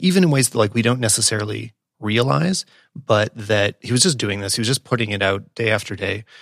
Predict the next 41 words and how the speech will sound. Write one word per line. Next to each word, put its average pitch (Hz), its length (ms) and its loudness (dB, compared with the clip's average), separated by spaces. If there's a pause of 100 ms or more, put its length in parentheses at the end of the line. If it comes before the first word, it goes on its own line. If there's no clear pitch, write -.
(180)
gradually 113 520 0
got 101 340 0 (220)
seen 113 340 -2
more 107 180 -2
and 101 80 -2
more. 101 180 -2
But, 110 220 -4
like, 110 220 2 (480)
even 180 180 4
if - 180 0 (160)
everybody 131 360 4
in 110 80 2
the 104 60 0
world 131 260 4
isn't 104 160 -2
watching 98 240 -4
Casey 101 240 -6
Neistat, 104 340 -4 (460)
I 139 100 2
can 160 260 2
go 127 360 4
speak - 380 -2
to 117 140 0
any 113 160 4
other 110 140 0
filmmaker 123 580 0
and 117 140 0
they're 123 80 4
aware 113 240 4
of 113 120 0
what 110 140 0
he's 104 200 -4
doing. 123 400 -4 (360)
And 120 180 2
they, 131 420 2 (100)
we 127 180 4
all 135 200 4
know 113 480 2 (720)
what 135 280 2
that 131 200 2
language 113 720 0